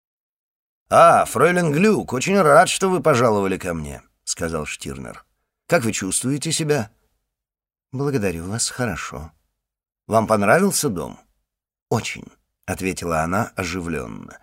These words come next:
«Весь верхний этаж залит солнцем. Кажется, будто плаваешь в солнечном океане. А этот зимний сад — очаровательный уголок.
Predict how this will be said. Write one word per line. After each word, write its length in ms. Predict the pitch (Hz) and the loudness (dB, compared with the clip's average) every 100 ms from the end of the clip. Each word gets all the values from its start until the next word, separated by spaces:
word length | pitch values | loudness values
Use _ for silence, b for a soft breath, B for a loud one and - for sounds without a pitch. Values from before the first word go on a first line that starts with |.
| _ _ _ _ - | _ _ _ _ -2
«Весь 360 | 139 160 - | 0 2 2
верхний 500 | 139 156 123 135 139 | 2 0 0 -2 -2
этаж 300 | 120 170 175 | -2 -2 -2
залит 340 | 107 127 131 113 | -2 -2 -2 -4
солнцем. 640 | - 90 80 - - 85 _ _ _ _ _ | -6 -6 -10 -10 -12 -14 _ _ _ _ _
Кажется, 520 | - 196 170 160 - | 0 2 2 0 -2
будто 340 | 135 131 - 117 | -2 -6 -6 -6
плаваешь 640 | - 160 196 165 156 - | 2 6 6 4 0 -2
в 60 | - | -2
солнечном 720 | - 156 147 139 - 131 117 | 2 2 2 -2 -2 -2 0
океане. 640 | 107 - 92 78 78 78 _ _ _ _ _ - | -2 -4 -6 -6 -10 -16 _ _ _ _ _ -2
А 160 | 160 | 0
этот 280 | 160 156 147 | 2 0 -2
зимний 460 | 107 131 151 139 123 | -2 0 0 0 0
сад — 520 | - - 120 139 _ _ _ _ | 0 0 0 -2 _ _ _ _
очаровательный 840 | 113 - 110 98 131 139 139 120 95 | -6 -2 -2 0 0 -2 -4 -4 -4
уголок. 520 | 78 76 65 - | -6 -8 -8 -14